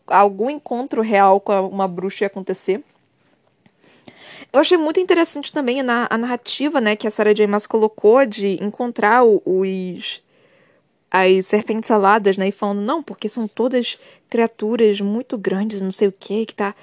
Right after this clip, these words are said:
uma delas era menor do que as outras." Só que ela estava com o, a cara, é, no, no arbusto de flores, né? E você já pensa, "Ah, Braxos, só coisinha fofa." Só que eles não sabem, né? Eu só tava doida pra, tipo,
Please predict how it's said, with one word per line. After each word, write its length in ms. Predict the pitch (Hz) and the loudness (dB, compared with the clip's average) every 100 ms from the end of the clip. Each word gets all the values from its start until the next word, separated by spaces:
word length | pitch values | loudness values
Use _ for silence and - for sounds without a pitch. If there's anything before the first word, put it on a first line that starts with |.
| - _ | -20 _
uma 200 | 254 262 | -2 2
delas 340 | 208 233 208 | 4 4 2
era 120 | 214 214 | 0 0
menor 380 | 220 190 196 | -2 -2 -2
do 100 | 208 | -2
que 100 | 202 | -4
as 160 | 185 165 | -4 -2
outras." 440 | 185 214 190 175 - - - | -2 -2 -6 -8 -12 -20 -12
Só 120 | 349 | -2
que 180 | 381 349 | -2 0
ela 200 | 330 349 | 0 0
estava 480 | - - 269 339 - | -4 -2 0 0 -4
com 280 | 247 220 - | -6 -10 -8
o, 680 | 214 214 214 208 208 196 202 | -6 -4 -4 -4 -4 -6 -8
a 120 | 196 254 | -10 -10
cara, 500 | - 202 269 208 190 _ _ _ _ _ _ | -10 -6 -4 -6 -8 _ _ _ _ _ _
é, 600 | 220 220 208 208 202 202 | -8 -6 -6 -8 -6 -4
no, 1120 | 202 226 254 262 277 269 247 226 196 190 180 - _ | -4 -2 -2 -2 -2 0 0 -2 -2 -4 -8 -12 _
no 140 | 311 | -8
arbusto 400 | 370 247 220 - | -4 -2 -4 -2
de 100 | 370 | -4
flores, 460 | 415 - 294 370 254 | -4 0 0 2 0
né? 100 | 226 | -2
E 40 | |
você 160 | 233 262 | -4 -2
já 120 | 277 | -2
pensa, 240 | 247 233 - | -2 -4 -2
"Ah, 340 | 359 269 233 | 0 0 -2
Braxos, 720 | 185 202 196 190 196 - 202 220 | 0 2 2 2 -2 -8 -8 -6
só 140 | 349 | -6
coisinha 480 | - 285 277 254 208 | -4 -4 -4 -6 -6
fofa." 760 | - - 185 180 - - 196 208 - - _ | 0 2 4 2 0 2 2 0 -4 -20 _
Só 140 | - 370 | -12 0
que 100 | 381 | 0
eles 100 | 415 | 0
não 100 | 440 | -6
sabem, 500 | - 381 415 381 302 | 0 4 4 2 -2
né? 120 | 311 | -4
Eu 100 | 349 | -4
só 100 | 349 | -2
tava 220 | 349 370 | 0 0
doida 240 | 302 381 | 2 2
pra, 140 | 381 370 | 2 2
tipo, 280 | - 381 | 0 0